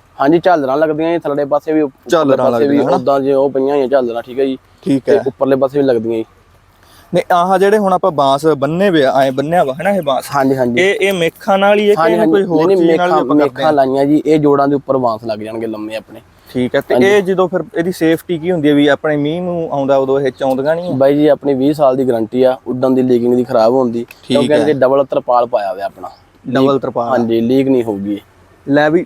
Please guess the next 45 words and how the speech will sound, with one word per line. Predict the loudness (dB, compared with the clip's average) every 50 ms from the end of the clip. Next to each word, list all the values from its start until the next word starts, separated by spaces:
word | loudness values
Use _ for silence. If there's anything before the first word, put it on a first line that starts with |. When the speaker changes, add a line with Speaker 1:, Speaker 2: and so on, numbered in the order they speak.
| -6 -12
Speaker 2:
ਵੀਹ | -10 -8 -6 -4 -2 -2 -2
ਸਾਲ | 0 0 2 2 2 2 2
ਦੀ | 0 0 2
ਗਾਰੰਟੀ | 2 0 0 0 -2 -2 0 0
ਆ, | 0
ਹਨਾ? | 0 0 -2 -2
Speaker 1:
ਹਾਂਜੀ | -2 -6 _ -8 -8 -6 -6 -8
ਬਾਈ। | -10 -4 -2 -2
Speaker 2:
ਉੱਡਣ | -2 0 0 0 0 0
ਦੀ | 0 0 0
ਵੀ, | -2 -2 -2 0
ਉੜਦੀ | -2 -2 -2 -2 -2 -2 -2
ਵੀ | -2 -2
ਨਹੀਂ | -2 -2 -2
Speaker 1:
ਨਹੀਂ | 0 0
Speaker 2:
ਇਹ, | 0 0
Speaker 1:
ਉੜਦੀ। | -2 -4 -6 -2
Speaker 2:
ਤੇ | 0 0 2 2 0 -2 -6 _ _ -2
ਪਾਣੀ | 0 0 0 0 -2
ਵੀ | -2 -2
ਨਹੀਂ | -4 -4
ਚਾਹੁੰਦਾ, | -6 -6 -6 -4 -2
ਹਨਾ, | 0 0 0
ਇਹ | 0
Speaker 1:
ਨਹੀਂ, | 0 0
Speaker 2:
ਚੋਂ? | -2
Speaker 1:
ਹਾਂਜੀ। | -4 -4 -2 -2
Speaker 2:
ਠੀਕ | -2 -2 0 0
ਹੈ, | -2 -2 -4 -10 -20 -20 -12 -4 0
ਵੀਹ | 2 2 2
ਸਾਲ | 4 2 2 2
ਦੀ | 0 0 0
ਗਾਰੰਟੀ | 0 -2 -2 -2 -2
ਰਹੂਗੀ। | -2 -2 -2 -4 -8 -10 _ _ -20 _ _ _ -2
ਹੁਣ | 0 0
ਆਪਾਂ | 0 0 0 _ 0 0 2 0 0 0 0
ਇਹਦੇ | 2 4 2 2 0
ਖਰਚੇ | 0 -4 -6 -6 -6 -6 -6
ਦੀ | -6 -4 -4
ਗੱਲ | -4 -4 -4 -6
ਕਰਦੇ | -8 -12 -12 -12 -12 -12
ਹਾਂ, | -8 -6
ਹਨਾ, | -6 -6 -4
ਵੀ | -4 -4 -4 -2
ਇਹ | 0 0 0